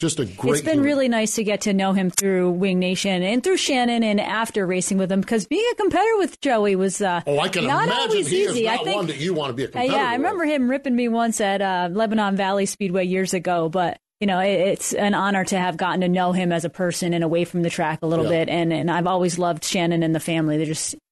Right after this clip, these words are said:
Speaker 2: I mean, y-, you could tell in the interview, they're s-, solid people.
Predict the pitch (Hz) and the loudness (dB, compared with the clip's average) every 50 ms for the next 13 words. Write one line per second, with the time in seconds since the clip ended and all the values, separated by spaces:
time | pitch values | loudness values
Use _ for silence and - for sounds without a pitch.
0 | - 170 175 175 170 170 160 - 185 175 165 196 185 196 180 - 208 202 180 175 | -4 -2 0 2 2 0 0 0 -2 0 0 0 0 0 0 0 2 2 2 2
1 | 180 180 180 180 180 160 170 160 151 170 165 165 - - - - - - 180 165 | 2 2 0 0 0 0 0 0 0 0 0 0 -2 -4 -4 -4 -2 0 2 2
2 | 165 165 156 - 175 170 - - - | 2 0 0 0 -2 -2 -2 -4 -6